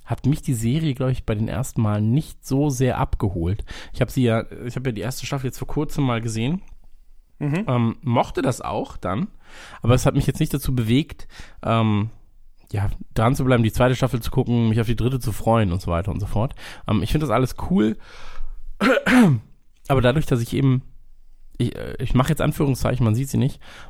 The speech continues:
Speaker 1: ähm, reales Wrestling verfolge, ähm,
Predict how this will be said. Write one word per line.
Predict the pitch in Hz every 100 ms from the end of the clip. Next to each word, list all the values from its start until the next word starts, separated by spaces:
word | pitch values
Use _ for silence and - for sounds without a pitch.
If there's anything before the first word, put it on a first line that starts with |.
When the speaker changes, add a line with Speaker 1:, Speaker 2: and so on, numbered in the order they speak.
| -
Speaker 1:
ähm, | 117 104 95 - - - 113
reales | 113 107 101 139 113 95 - - -
Wrestling | 107 104 - 101 95
verfolge, | - - 101 98 98 110 139 - - _ - - - - - -
ähm, | 110 95 92 92 92 101